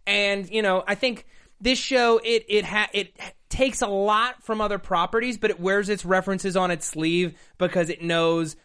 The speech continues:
that a large part of its audience is very familiar with these kinds of stories and loves those stories. And they wanna say, "Hey, man, we're right there with you. We think this is cool, too."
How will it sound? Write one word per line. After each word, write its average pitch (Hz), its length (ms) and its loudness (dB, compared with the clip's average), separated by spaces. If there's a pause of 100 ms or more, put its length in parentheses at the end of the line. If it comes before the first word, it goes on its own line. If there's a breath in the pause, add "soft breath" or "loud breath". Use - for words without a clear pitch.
(100)
that 226 220 -4
a 240 80 4
large 262 380 4
part 254 220 2
of 240 60 0
its 240 140 0
audience 247 420 2
is 170 140 -6
very 160 260 2
familiar 185 720 0
with 175 140 -4
these 156 180 -6
kinds 147 300 -8
of 139 80 -10
stories 214 640 2 (220 soft breath)
and 220 160 0
loves 202 420 4
those 120 240 -4
stories. - 600 -16
And 156 240 0
they 165 120 -2
wanna 180 240 -2
say, 175 180 -6
"Hey, 220 220 -6
man, 156 340 -4 (160)
we're 320 160 -2
right 202 240 0
there 170 160 0
with 208 240 0
you. 123 180 -8
We 202 160 -2
think 185 280 -4
this 147 180 -8
is 127 80 -12
cool, 170 320 -2
too." 151 340 -2